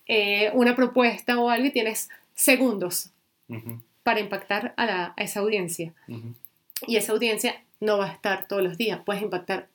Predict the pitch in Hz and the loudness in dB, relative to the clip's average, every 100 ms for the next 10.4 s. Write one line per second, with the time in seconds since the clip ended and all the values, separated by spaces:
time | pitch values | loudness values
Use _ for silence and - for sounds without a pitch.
0 | _ 220 214 240 - - - _ - - | _ 2 2 0 -6 -20 -20 _ -20 -6
1 | 208 185 170 - 190 180 185 185 - 190 | -2 -2 -4 -6 -2 -2 0 -2 0 0
2 | 160 _ _ _ - 214 190 190 190 214 | -2 _ _ _ -6 -2 0 0 -2 -4
3 | 220 190 - 214 233 240 185 175 - - | -6 -8 -4 -2 -2 -4 -2 0 -2 -6
4 | 180 - 196 185 - 185 - - 220 233 | -16 -12 -12 -10 -12 -12 -12 -6 -2 0
5 | 262 262 240 226 196 202 208 226 - 190 | 0 0 0 0 0 -2 -4 -8 -8 -6
6 | 185 202 220 170 165 175 170 160 - - | -4 -2 -4 -6 -2 -2 -4 -10 -8 -6
7 | - 226 247 233 254 269 262 254 262 226 | -6 0 2 2 2 2 2 0 0 -2
8 | 220 214 214 226 - 226 220 226 - 214 | 0 -2 -2 -4 -2 -2 -2 -6 -4 -4
9 | - 208 226 220 208 196 233 - 185 165 | -2 -2 -2 -2 -2 -4 -4 -6 -4 0
10 | 226 202 165 - | 0 0 -8 -20